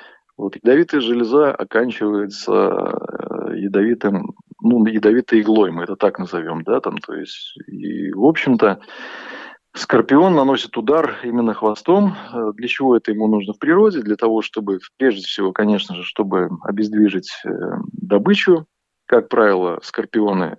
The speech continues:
хищные, паукообразные. Вот, и питаются как раз они в большинстве своем, это те же беспозвоночные, это могут быть и насекомые, это могут быть те же паукообразные, это могут быть те же скорпионы,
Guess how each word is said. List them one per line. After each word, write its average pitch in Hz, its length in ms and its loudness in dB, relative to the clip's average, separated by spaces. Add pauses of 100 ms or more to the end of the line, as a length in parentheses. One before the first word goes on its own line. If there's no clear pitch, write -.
(120)
хищные, 156 300 0
паукообразные. 127 720 2
Вот, 110 260 0
и 123 100 -4
питаются 151 540 2
как 107 180 -2
раз 127 200 -2
они 110 220 2
в 98 60 -4
большинстве 110 380 0
своем, 110 380 2
это 101 520 0 (120)
те 120 160 0
же 104 80 -2
беспозвоночные, 123 720 0
это 113 140 -2
могут 98 260 0
быть 92 320 -8
и 165 80 -2
насекомые, 143 600 0
это - 120 -6
могут 98 240 -2
быть 90 160 -8
те - 220 -2
же - 120 -6
паукообразные, 131 680 2
это 107 120 -6
могут 98 220 -4
быть 95 140 -10
те 104 120 0
же 95 80 -4
скорпионы, 160 600 0